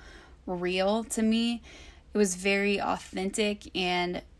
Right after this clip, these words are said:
when I gave my heart to the Lord, I was like, "This is the real deal." And so I gave my heart to the Lord when I was eight years old, and I never looked back. I wasn't like that church kid who, you know, was born, raised on a church pew, and then is like, "Screw this, I'm gonna go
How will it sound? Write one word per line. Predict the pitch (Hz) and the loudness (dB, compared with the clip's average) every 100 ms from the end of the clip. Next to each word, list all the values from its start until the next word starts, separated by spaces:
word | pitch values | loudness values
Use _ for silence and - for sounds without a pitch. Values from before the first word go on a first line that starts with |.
| - - - | -20 -16 -4
when | 190 | 0
I | 190 | 2
gave | 196 202 | 2 2
my | 196 | 0
heart | 190 180 | 0 -4
to | |
the | 190 | -4
Lord, | 180 180 | -2 0
I | 170 | 2
was | 180 180 | 0 0
like, | 170 | -4
"This | - 175 | -2 -6
is | 175 | -4
the | 175 | -4
real | 165 165 | -2 -2
deal." | 165 160 | 0 0
And | 160 175 | 0 0
so | 175 | 0
I | 170 | 0
gave | 170 202 | 2 2
my | 214 | 2
heart | 202 | 2
to | 202 | 0
the | 190 | 2
Lord | 190 | 2
when | 190 | 2
I | 185 | -2
was | 180 | -2
eight | 165 | -2
years | 143 180 | -2 0
old, | 165 156 | 0 0
and | 170 | 0
I | |
never | 170 175 170 | 0 -2 -4
looked | 170 | -4
back. | - 160 170 | -2 0 0
I | 165 | -2
wasn't | 180 190 185 180 | 0 0 0 0
like | 180 175 | -2 0
that | 170 165 170 - - - - - - - - | 0 0 0 -6 -18 -20 -20 -20 -20 -14 0
church | 226 214 | 2 2
kid | - 208 196 | 4 6 6
who, | 196 190 180 175 | 4 2 0 -2
you | 185 | -2
know, | 175 | 0
was | 175 | -2
born, | - 180 185 180 180 | -2 2 4 4 2
raised | 175 175 | 0 0
on | 180 175 | -2 -2
a | |
church | - 175 - | -4 -6 -4
pew, | 175 170 165 - | -2 0 0 -2
and | 170 170 | -2 0
then | 165 165 170 165 | 0 0 -2 -4
is | 170 165 165 | -6 -4 -2
like, | 147 151 - | 0 0 -2
"Screw | - - 269 | -2 4 6
this, | 208 220 175 175 | 6 6 6 4
I'm | 214 | 2
gonna | 214 202 | 2 2
go | 196 190 185 | 2 2 -2